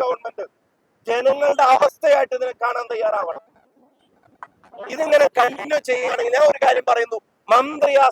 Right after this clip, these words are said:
സ്ഥാനത്ത് തുടരാൻ യോഗ്യരല്ല. മന്ത്രിക്ക് നേതൃത്വം നൽകുന്ന മുഖ്യമന്ത്രി ഉൾപ്പെടെയുള്ള ആളുകൾ ഇതേ അവസ്ഥയിൽ തന്നെയുള്ളത്. ഇനി അവർക്ക് കൊടുക്കാൻ പറ്റുന്ന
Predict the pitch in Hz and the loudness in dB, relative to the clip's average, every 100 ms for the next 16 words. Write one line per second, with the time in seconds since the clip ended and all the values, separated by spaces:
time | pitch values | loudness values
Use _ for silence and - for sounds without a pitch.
0 | - 226 247 262 - 247 - 226 247 247 | 2 0 2 0 -4 -6 -2 -2 2 0
1 | 247 214 226 269 269 320 262 240 247 285 | -2 0 4 4 2 0 2 2 2 2
2 | - _ - 214 254 254 - 240 233 254 | 0 _ -4 -2 0 -2 -2 -2 0 0
3 | - 247 240 226 240 240 233 - 269 277 | 0 -4 -6 -4 -4 -4 -4 -2 -2 -2
4 | 233 247 - 233 240 233 254 262 247 - | -4 -10 -8 -6 -4 -2 0 0 -2 -6
5 | _ _ - 202 233 220 220 233 220 226 | _ _ -14 -2 2 2 0 -8 -6 -6
6 | 214 202 160 - _ _ _ _ _ - | -4 -4 -4 -12 _ _ _ _ _ -20
7 | - 214 - - _ 214 190 254 226 233 | -20 -20 -20 -20 _ -14 -4 2 4 4
8 | 190 - 269 247 240 262 262 - 247 | 0 -4 0 0 2 0 -2 -6 -6